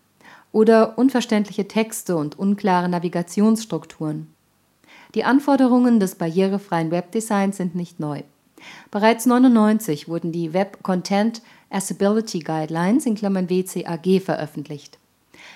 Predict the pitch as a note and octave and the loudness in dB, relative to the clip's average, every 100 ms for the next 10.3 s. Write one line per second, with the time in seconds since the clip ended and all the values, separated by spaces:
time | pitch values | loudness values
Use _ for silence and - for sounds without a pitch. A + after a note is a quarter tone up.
0 | - G#3 C4+ C4 D4+ D4 A#3+ A#3+ G#3 F3+ | -10 0 4 4 4 2 0 0 -2 0
1 | D#3+ D#3+ E3 D#3+ E3+ F#3 - A#3 C4+ D4+ | 0 0 -2 2 2 2 0 0 0 -2
2 | - F3 E3 D#3+ D#3+ F#3+ G3 G3 F#3 F3+ | -4 -4 -2 -2 -2 0 -2 -4 -4 -2
3 | F#3 F#3+ F#3 F3+ F3+ - G3+ B3+ D4+ - | -2 -4 -4 -6 -8 -4 0 2 0 -4
4 | D#3+ D#3 E3 D#3+ - - D#3+ E3+ A3 C4+ | -8 -8 -10 -10 -8 -4 -4 -2 -2 -4
5 | - _ - F3+ F3 - D#3+ D#3+ E3 E3+ | -8 _ -8 -6 -8 -8 -10 -4 0 0
6 | F3+ - D#3 D#3 C#3+ - - - - _ | -2 -4 -6 -6 -12 -12 -14 -14 -20 _
7 | _ _ _ - - _ - B3 B3+ B3+ | _ _ _ -20 -20 _ -4 -2 2 2
8 | A#3+ A#3 G#3 F#3+ C4 C#4+ C4+ G3+ F3 E3+ | 2 0 0 2 4 4 2 0 2 0
9 | E3+ F3 F3 E3+ F3 E3+ - E3+ D#3 E3 | 0 -4 -2 -2 -4 -8 -6 -6 -4 -2
10 | A#3 C4 | 0 -2